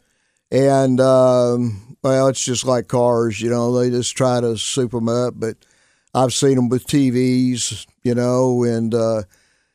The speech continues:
I guess that way you can keep up with a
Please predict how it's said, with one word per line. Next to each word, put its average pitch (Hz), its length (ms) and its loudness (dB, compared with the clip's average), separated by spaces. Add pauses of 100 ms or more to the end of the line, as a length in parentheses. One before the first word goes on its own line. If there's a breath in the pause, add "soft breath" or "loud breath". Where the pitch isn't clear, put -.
(140)
I 127 140 0
guess 127 380 2
that 127 180 2
way 127 220 4
you 123 180 2
can 117 180 -2
keep 131 340 0
up 127 280 0
with 120 340 0
a 120 380 0